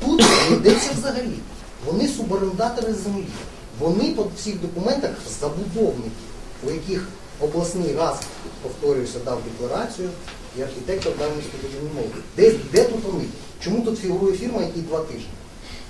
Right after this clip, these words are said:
Яка взагалі ніхто. А, так от, неодноразові були переговори, були повні зали, ми їм надавали навіть зали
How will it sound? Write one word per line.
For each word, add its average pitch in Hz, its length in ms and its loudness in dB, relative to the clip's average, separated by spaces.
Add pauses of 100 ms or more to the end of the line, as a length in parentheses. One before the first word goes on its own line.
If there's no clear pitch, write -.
(880)
Яка 165 260 0
взагалі 175 380 -2
ніхто. 175 360 -4 (1500)
А, 135 140 2
так 190 300 -4
от, - 140 4 (880)
неодноразові 233 720 6
були 180 220 2
переговори, 190 720 2 (200)
були 202 140 0
повні 196 420 4
зали, 220 360 4
ми 170 120 2
їм 165 140 0
надавали 180 400 2
навіть 151 320 -2
зали 202 340 0